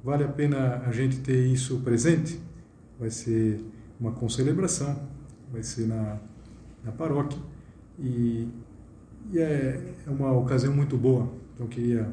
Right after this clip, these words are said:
lembrar todas vocês. Imagino que todas já estão sabendo, já estavam sabendo. Mas vale a pena ter presente.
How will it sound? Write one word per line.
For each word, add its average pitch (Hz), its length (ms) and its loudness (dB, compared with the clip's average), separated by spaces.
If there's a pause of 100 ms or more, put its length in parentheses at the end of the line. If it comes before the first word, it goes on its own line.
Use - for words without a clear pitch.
(440)
lembrar 117 320 2
todas 117 260 0
vocês. 113 360 0
Imagino 127 340 2
que 113 200 -2 (440)
todas 127 240 0
já 123 100 4
estão 117 260 0
sabendo, 127 460 2 (260)
já 110 60 -2
estavam 120 360 -2
sabendo. 151 400 0 (640)
Mas 180 140 0
vale 185 180 6
a 160 60 6
pena 175 400 4 (320)
ter 185 160 6
presente. 147 560 6